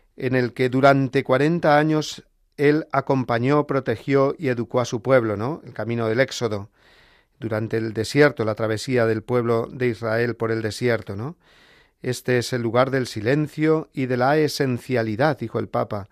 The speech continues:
"donde uno no puede permitirse entretenerse con cosas inútiles, sino que es necesario concentrarse en lo que es indispensable para vivir",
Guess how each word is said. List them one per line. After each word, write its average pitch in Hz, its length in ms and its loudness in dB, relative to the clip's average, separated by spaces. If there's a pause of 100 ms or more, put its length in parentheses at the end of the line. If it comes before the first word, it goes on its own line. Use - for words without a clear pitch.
(380)
"donde 113 240 0
uno 131 180 2
no 143 160 2
puede 143 240 2
permitirse 139 540 2
entretenerse 143 720 2
con 131 180 2
cosas 143 300 2
inútiles, 147 580 0 (640)
sino 117 280 -6
que 127 100 0
es 127 100 -2
necesario 139 540 0
concentrarse 139 880 0 (500)
en 120 140 -4
lo 113 100 0
que 117 140 0
es 131 140 -4
indispensable 117 840 -4
para 107 240 -10
vivir", 92 380 -14